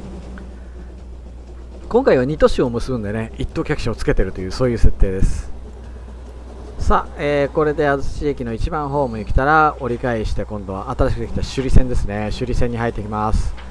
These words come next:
はい、ということで、無駄なくなんとか路線伸ばせましたね。えー、そし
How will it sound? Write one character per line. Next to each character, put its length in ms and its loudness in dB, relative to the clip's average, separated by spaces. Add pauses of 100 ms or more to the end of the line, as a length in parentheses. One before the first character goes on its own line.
(580)
は 260 4
い、 60 0
と 140 4
い 100 6
う 60 2
こ 120 2
と 60 -4
で、 360 2
無 120 0
駄 100 4
な 120 4
く 100 -2
な 120 0
ん 60 -4
と 80 0
か 180 2
路 100 2
線 340 -4
伸 80 0
ば 80 4
せ 100 12
ま 80 0
し 80 -2
た 80 -2
ね。 240 0 (760)
え 380 2
ー、 20 6
そ 180 4
し 100 0